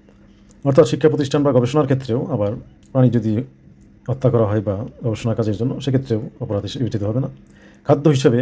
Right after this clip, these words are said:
প্রাণী জবাই করলে বা ধর্মীয় উৎসর্গের অংশ হিসেবে ব্যবহার করলে সেক্ষেত্রেও অপরাধ হিসেবে বিবেচিত হবে না। পাশাপাশি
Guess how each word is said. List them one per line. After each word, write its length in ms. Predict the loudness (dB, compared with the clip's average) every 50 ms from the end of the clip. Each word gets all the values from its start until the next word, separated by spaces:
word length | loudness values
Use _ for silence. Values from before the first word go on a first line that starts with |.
| 0 0
প্রাণী 140 | 0 0 0 0
জবাই 180 | 0 0 0 0
করলে 160 | 0 0 0 0 0
বা 40 | 0 0 0
ধর্মীয় 240 | 2 2 2 2 2 -2
উৎসর্গের 300 | -4 -2 -2 0 2 2 2
অংশ 80 | 2 0 0
হিসেবে 120 | 0 0
ব্যবহার 180 | 2 2 0 0 0
করলে 140 | -4 -6 -6 -6 -2
সেক্ষেত্রেও 380 | -2 -2 -2 0 -2 -4 -4 -4 -8 -14 -18 _ _ -8
অপরাধ 180 | -4 -2 -2 -2 -2
হিসেবে 140 | -2 -2 -4
বিবেচিত 200 | -2 -2 -4 -4 -2 -2
হবে 100 | 0 0 -2
না। 40 | -2 -6 -10 -18 -20 -20 -20 _ _ _ _ _ _ _ _ _ _ _ -20 -20 -20 -20 -20 -20 _ _ -20 -20 -20 -20 -20 -20 -20 -20 -20 -20 -20 -20 -20 -20 -20 -20 -20 -20 -20 -20 -20 -20 -20 _ -20 -20 -20 -20 -20 _ _ -20 _ _ -20 -20 -20 _ -20 _ -20 -20 _ -20 _ 0 2
পাশাপাশি 320 | 4 4 6 4 4 4